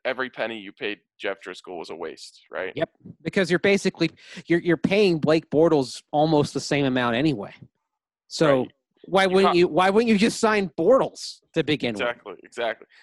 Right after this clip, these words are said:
Speaker 1: So you took two L's thanks to Jeff Driskel and, and then admitted that it was all a waste.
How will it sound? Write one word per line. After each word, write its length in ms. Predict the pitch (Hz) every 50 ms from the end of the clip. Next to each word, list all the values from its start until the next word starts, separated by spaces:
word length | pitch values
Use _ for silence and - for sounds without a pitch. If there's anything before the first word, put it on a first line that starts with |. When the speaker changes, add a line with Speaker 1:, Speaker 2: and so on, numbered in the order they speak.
| _ _
Speaker 1:
So 100 | - -
you 120 | 147 151 151
took 280 | - 185 175 - -
two 240 | - - 196 208 214
L's 600 | 185 175 170 165 156 151 156 170 - - - _ _ _ _ _ _ _ _ -
thanks 260 | 131 135 135 131 -
to 60 | 139
Jeff 280 | 123 - 127 123 120 -
Driskel 580 | - 120 117 - - - 117 113 113 78 80 107 110
and, 320 | 113 113 113 110 110 92 _ _ -
and 200 | 113 120 120 123
then 120 | 127 131
admitted 460 | 127 123 117 117 123 123 123 120 117 _ _ _ _ _ _ _ _ -
that 220 | - 117 113 104 - -
it 80 | - 117
was 200 | 95 107 123 120
all 200 | 120 110 110 110
a 40 | 101
waste. 360 | 107 110 104 104 - - -